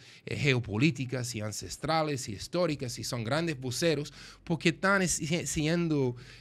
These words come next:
<clears throat> acusados y asesinados, porque representan otra visión y un fu-, futuro verdadero para Haití. Y ahí yo creo que todos tenemos algo en común.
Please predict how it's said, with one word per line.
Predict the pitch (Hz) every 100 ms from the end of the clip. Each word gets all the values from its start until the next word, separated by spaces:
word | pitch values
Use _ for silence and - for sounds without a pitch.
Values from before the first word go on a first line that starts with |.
| -
<clears throat> | 196 208 139
acusados | 135 139 131 117 147 135 160 160 127 135
y |
asesinados, | 120 - 110 - 107 196 - 95
porque | - 120 123
representan | 131 117 - 139 147
otra | 123 123 127
visión | 123 120 143 120 - - - -
y | 143
un | 147
fu-, | - 151 -
futuro | 165 143 165 202
verdadero | 165 165 143 156 233
para | 160 147
Haití. | 143 147 196 160
Y | 160
ahí | 165 185 262
yo | 226
creo | 220 214
que | 180
todos | 160 202 214
tenemos | 202 202 180
algo | 180 180 170
en |
común. | 131 135 143 196